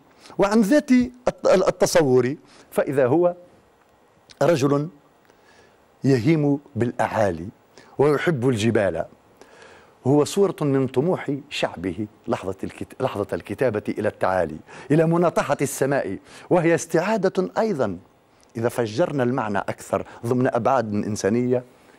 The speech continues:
إلى صورة سيزيف. ألم يكن سيزيف مجاهدًا يريد أن يثبت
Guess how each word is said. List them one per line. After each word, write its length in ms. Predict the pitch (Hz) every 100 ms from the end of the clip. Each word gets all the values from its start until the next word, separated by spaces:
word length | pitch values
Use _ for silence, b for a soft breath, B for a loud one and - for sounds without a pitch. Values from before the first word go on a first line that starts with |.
| -
إلى 140 | 104
صورة 300 | - 170 135 127
سيزيف. 720 | 117 175 165 233 208 - - b b -
ألم 260 | 143 175 151
يكن 300 | 131 - 110
سيزيف 600 | - 104 123 110 - - B B -
مجاهدًا 720 | 131 127 160 143 123 120 113 B B
يريد 400 | 151 160 175 190
أن 240 | 165 165 156
يثبت 540 | 202 - 135 135 127